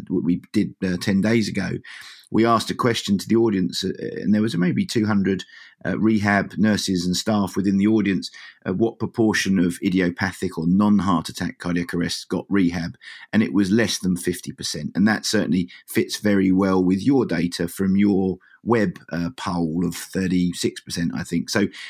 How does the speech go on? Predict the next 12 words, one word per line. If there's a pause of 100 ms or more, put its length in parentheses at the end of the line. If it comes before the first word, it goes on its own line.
(140)
it's
anything
between
thirty-five
and
fifty,
I
would
say, (360)
of
patients
who